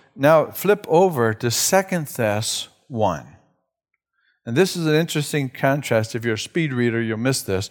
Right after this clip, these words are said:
But go to Second Thessalonians one, right at the beginning again. And now remember, this is a beginning church, a n-, a baby church. It's just starting out.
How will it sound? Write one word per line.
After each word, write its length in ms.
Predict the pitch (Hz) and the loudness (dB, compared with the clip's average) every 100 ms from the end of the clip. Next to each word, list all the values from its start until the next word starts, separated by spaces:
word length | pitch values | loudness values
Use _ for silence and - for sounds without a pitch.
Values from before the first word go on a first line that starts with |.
| - - - | -14 -20 -4
But 120 | 160 | 0
go 140 | 147 196 | 4 6
to 100 | 160 | 6
Second 460 | - 196 185 156 | 4 2 4 2
Thessalonians 760 | 156 147 - 135 135 135 123 113 | 4 2 2 2 2 4 2 0
one, 600 | 123 123 131 107 104 113 _ _ _ _ _ _ | -6 0 2 2 0 -6 _ _ _ _ _ _
right 160 | 113 | 4
at 80 | 165 | 4
the 80 | 175 | 2
beginning 460 | 170 160 180 175 131 | -2 2 2 4 2
again. 500 | 104 98 95 104 113 - - - - | 2 -2 -2 -4 -10 -18 -20 -20 -2
And 140 | 135 135 | 2 4
now 180 | 135 | 4
remember, 420 | 135 147 190 180 139 | 2 2 2 4 4
this 240 | 165 160 | 4 0
is 120 | 135 | -2
a 60 | 127 | -2
beginning 640 | 120 131 131 170 185 175 | 0 -4 0 0 0 -2
church, 340 | - 156 123 | -2 0 0
a 60 | 113 | -2
n-, 220 | 113 123 - | -4 -6 -2
a 100 | 110 | -4
baby 420 | 110 156 190 180 | 2 2 2 -2
church. 520 | 156 - 160 117 - | -4 -2 0 0 -4
It's 100 | 110 | -10
just 360 | 107 170 156 - | -2 0 0 -2
starting 440 | - 165 165 151 | 0 2 4 2
out. 320 | 156 160 101 | 0 2 0